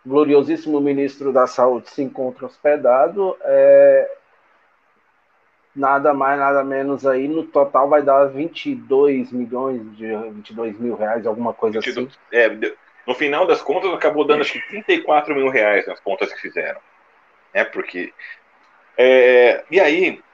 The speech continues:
Speaker 2: o, e, é, ainda falando um pouco, né, esse ministro, n-, lembra que semana passada eu comentei assim, "Laura, eu vou tentar não falar tanto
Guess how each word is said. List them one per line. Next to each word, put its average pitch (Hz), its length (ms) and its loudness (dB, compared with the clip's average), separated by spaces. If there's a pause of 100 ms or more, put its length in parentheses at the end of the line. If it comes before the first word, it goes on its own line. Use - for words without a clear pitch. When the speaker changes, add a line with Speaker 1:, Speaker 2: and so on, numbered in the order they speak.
(140)
Speaker 2:
o, - 340 -8
e, 127 120 -2 (100)
é, 101 180 -8 (140)
ainda 135 260 0
falando 143 320 2
um 127 80 -6
pouco, 139 420 2
né, 127 300 -2 (140)
esse 131 220 -2
ministro, 131 640 -6 (400)
n-, 113 200 -10
lembra 185 260 2
que - 80 0
semana 143 220 2
passada 123 560 4
eu 113 200 4
comentei 120 400 -4
assim, 110 180 -8
"Laura, 135 240 2
eu 123 40 2
vou 139 240 -4
tentar 135 420 -2
não 139 180 -2
falar 131 340 0
tanto 123 180 -16